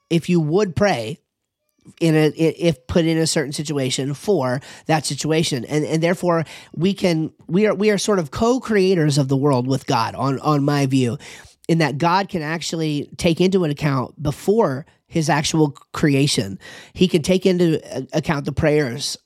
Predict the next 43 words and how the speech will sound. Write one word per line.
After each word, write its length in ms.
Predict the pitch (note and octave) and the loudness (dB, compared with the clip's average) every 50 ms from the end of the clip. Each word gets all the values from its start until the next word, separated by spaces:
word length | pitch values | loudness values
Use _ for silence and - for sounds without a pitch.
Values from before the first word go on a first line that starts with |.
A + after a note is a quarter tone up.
| _ - | _ 2
of 380 | D3 D3 C#3+ C#3+ D3 D3+ - - _ _ _ _ | 2 4 4 4 0 -2 -8 -14 _ _ _ _
his 240 | - C#3 D#3 C#3+ B2 | -2 0 0 0 2
people 540 | - - E3 D#3 - B2+ F#2+ F#2+ - - - _ _ _ _ _ - | 2 2 2 2 2 0 -2 -4 -6 -8 -14 _ _ _ _ _ 0
and, 360 | D#3+ D#3 D3 D3 D3 D3 - - _ _ _ _ _ - - - - - _ _ | 2 2 4 2 0 -2 -6 -12 _ _ _ _ _ -20 -20 -20 -20 -20 _ _
and 400 | - D3+ D#3 D#3+ D3+ D3 D3 D3 | -6 0 2 2 4 4 4 4
make 200 | D#3 D#3 D3 - | 2 2 2 2
decisions 480 | D#3 D3+ - D#3+ C#3+ - D3 C3+ C3 | 0 2 2 2 0 0 -2 -4 -2
based 280 | - - C3+ C3+ - - | -2 -2 -2 0 0 0
on 120 | C3+ B2+ | 0 0
that. 200 | B2+ A#2 G#2 - | 0 -2 -4 -2
So 120 | - - C#3+ | 0 2 2
it's 160 | C#3+ C3 - | 2 2 0
not 160 | G3+ G#3 A3 | 0 0 0
as 120 | A3+ G3 E3+ | 0 0 0
though 140 | E3+ D#3 | 0 0
God 340 | D3 C#3+ D#3+ D#3 D#3 D#3 D3+ - - - - - - | 2 2 2 2 2 2 0 -4 -10 -16 -18 -12 -4
is 140 | - - - | -4 -4 -2
kind 180 | - F#3+ F3 E3 | 0 0 0 2
of 80 | D#3 | 2
winging 280 | D#3 F3+ F#3 F3+ F3 E3+ | 2 2 0 2 0 -2
it 120 | E3 D3 | -2 -4
and 100 | C#3+ D3+ | -4 -6
making 220 | D#3+ D#3+ D3+ F3 D3+ | -6 -4 -4 -4 -6
decisions 460 | D3+ D3 - E3+ D#3 C#3+ D#3 C#3+ D3+ | -6 -2 0 0 2 2 2 2 2
in 100 | C#3+ C#3+ | 2 2
real 200 | D3 D3+ C#3 C#3+ | 2 2 0 0
time. 500 | - E3+ D#3+ D#3 C#3 B2 B2 C#3 - _ | 0 0 0 0 -2 -4 -6 -8 -10 _
No, 300 | - F#3+ - D#4 A3+ D3+ - - - - - _ - | -2 0 2 2 0 -2 -6 -14 -20 -20 -20 _ -18
th-, 140 | D#3 - - - D3+ - D3+ - | -18 -18 -16 -18 -16 -16 -4 0
predestination 680 | - B3+ B3 B3 B3 - - G#3 F#3+ G3 G3 - E3+ | 0 2 2 2 0 0 0 0 0 0 0 0 -4
is 140 | D3+ D3 C#3+ | -4 -4 -6
a 60 | D3+ | -6
fact. 380 | - - E3+ D3+ B2+ - - - | -2 0 0 0 0 -4 -6 -4
I 40 | C#3+ | -4
mean, 140 | D3 C#3+ | -2 -2
it's 120 | C#3 C3 F3+ | 0 0 0
in 80 | E3+ | 0
the 60 | D3+ D#3 | 2 2
Bi-, 220 | D#3 D3+ C#3 - | 2 0 2 2
it, 160 | E3 E3+ - - | 0 0 2 0
it's, 200 | E3 F3 D#3 - - | 0 0 0 -2 0
it's 220 | F3 F#3 F#3 - - - | 0 0 0 0 -4 -4
the, 480 | D#3 E3 E3 E3+ - F#2 F#2 - - | -2 0 0 0 0 -2 -8 -12 -16